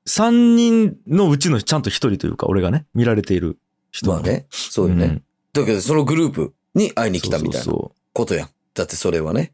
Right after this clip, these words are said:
Speaker 1: いや、なんかまあ、めっちゃ良かったんやけど。
Speaker 2: 気持ちいいやろ？
Speaker 1: そうそうそう。
Speaker 2: 正直。
Speaker 1: いや、めちゃくちゃ面白かっ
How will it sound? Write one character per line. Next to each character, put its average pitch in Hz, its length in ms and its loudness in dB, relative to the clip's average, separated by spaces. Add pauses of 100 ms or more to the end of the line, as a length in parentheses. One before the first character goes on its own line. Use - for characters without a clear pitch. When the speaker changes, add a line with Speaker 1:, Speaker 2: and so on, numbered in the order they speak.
(120)
Speaker 1:
い - 60 -16
や、 87 100 -8
な 90 140 -4
ん - 20 -6
か 92 80 -4
ま 98 120 2
あ、 98 40 0
め 98 240 0
っ 120 40 0
ち 131 120 -2
ゃ 123 40 2
良 120 100 2
か 135 80 0
っ 135 100 -10
た 92 120 0
ん 82 40 -4
や 82 60 -4
け 80 80 -4
ど。 - 180 -8 (380)
Speaker 2:
気 - 80 -4
持 127 100 2
ち 147 100 -2
い - 20 2
い - 20 2
や 131 80 2
ろ？ 82 60 -2
Speaker 1:
そ - 20 -6
う - 20 -10
そ - 80 -8
う - 40 -6
そ - 400 -6
う。 - 20 0
Speaker 2:
正 76 80 -6
直。 - 140 -12
Speaker 1:
い - 40 -18 (220)
や、 127 160 4
め 135 160 4
ち 139 160 -4
ゃ 170 40 2
く - 100 -4
ち - 60 0
ゃ 202 40 4
面 185 80 2
白 170 140 2
か 160 40 2
っ - 260 -4